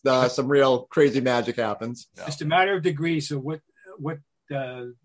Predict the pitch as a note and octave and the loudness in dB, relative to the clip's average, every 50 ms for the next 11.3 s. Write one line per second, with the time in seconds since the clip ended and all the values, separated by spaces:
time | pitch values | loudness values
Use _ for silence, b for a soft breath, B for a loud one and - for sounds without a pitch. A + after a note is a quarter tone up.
0 | D#3 C#3 C3 C3+ D3+ D#3+ D3 D3+ C#3+ C#3 - - - D3 C3+ - C3+ B2+ - - | -16 -10 -8 -6 -6 -4 -4 -6 -6 -6 -8 -8 -8 -10 -10 -10 -12 -14 -14 -14
1 | C3+ B2 - - - - - _ _ _ _ _ _ - C#3+ C#3+ C3+ - - F#3 | -14 -14 -14 -16 -18 -18 -20 _ _ _ _ _ _ -18 -16 -14 -14 -12 -4 -4
2 | F3 F3 E3 D#3+ D3+ D3+ D3+ C#3+ C#3 C3+ C#3 B2 - - C#3 C3+ C#3+ C3 - - | -4 -2 -2 -2 -2 -2 -2 -4 -4 -6 -8 -10 -10 -10 -10 -10 -12 -14 -12 -12
3 | C#3 C3+ B2+ - C3+ B2+ - C#3+ C3+ C#3 C#3+ C#3+ C3+ C3+ B2 C3 C3+ B2+ - - | -12 -12 -12 -14 -16 -14 -10 -6 -4 -4 -4 -4 -6 -8 -8 -10 -10 -10 -10 -10
4 | B2+ A#2+ - A#2+ A2+ A2+ A2+ - _ _ _ _ _ _ _ C#3 C#3 D3+ D3+ D3 | -12 -12 -14 -14 -14 -14 -14 -16 _ _ _ _ _ _ _ -6 -4 -4 -4 -4
5 | E3 D#3 D3 C#3 C#3+ C#3+ C#3 B2+ B2+ C3 C3+ - _ _ _ _ - C#3 C3+ C3 | -4 -4 -4 -4 -4 -6 -8 -8 -8 -10 -12 -14 _ _ _ _ -8 -6 -4 -4
6 | B2+ B2 B2+ C3+ - E3+ D3+ C#3+ - - _ _ _ _ C#3+ C#3+ D#3 E3+ D#3+ D3 | -6 -6 -6 -6 -6 -4 -4 -6 -6 -6 _ _ _ _ -6 -6 -4 -4 -4 -4
7 | C#3+ D3+ E3 D3+ C#3+ C#3+ D#3 - _ G3 F#3+ D#3+ C3+ E3 E3 D#3+ E3 E3 E3 D#3 | -4 -6 -8 -10 -12 -12 -14 -16 _ -12 -10 -8 -4 -2 0 0 2 2 2 0
8 | D#3 D#3 D3+ D3 D3 - _ E3 E3+ D3+ D#3 D#3+ D3 C#3+ D3 C#3+ C#3+ - D3+ D3 | 0 0 0 -2 -4 -8 _ -12 -6 -2 -2 -2 0 0 -2 -2 -4 -2 -2 0
9 | D3 C#3+ C#3 C#3+ C#3 B2+ B2+ A#2+ - - - _ - C#3 - B2 - _ _ _ | 0 0 0 -2 -4 -6 -8 -10 -12 -14 -16 _ -18 -14 -14 -14 -14 _ _ _
10 | _ _ b b b b b _ _ _ _ _ - C#3+ C3+ B2+ B2+ C#3+ D3 C#3+ | _ _ b b b b b _ _ _ _ _ -6 -6 -6 -6 -4 -4 -2 -2
11 | B2 - - C3 B2+ C#3 | -2 -4 -6 -6 -4 -6